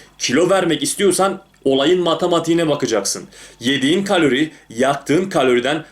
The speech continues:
az olacak. O zaman kilo verirsin. Bu dengeyi sağlaman gerekiyor.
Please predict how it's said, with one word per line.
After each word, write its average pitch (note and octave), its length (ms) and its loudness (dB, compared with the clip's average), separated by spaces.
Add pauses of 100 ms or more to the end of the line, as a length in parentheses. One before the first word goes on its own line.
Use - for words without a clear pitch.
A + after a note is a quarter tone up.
(160)
az D#3 220 2
olacak. A#2 400 -2 (180)
O F#3+ 120 2
zaman E3 320 2
kilo G#2+ 220 -2
verirsin. - 420 -6 (360)
Bu G3 160 0
dengeyi F#3+ 320 2
sağlaman D3+ 520 0
gerekiyor. A2+ 420 -4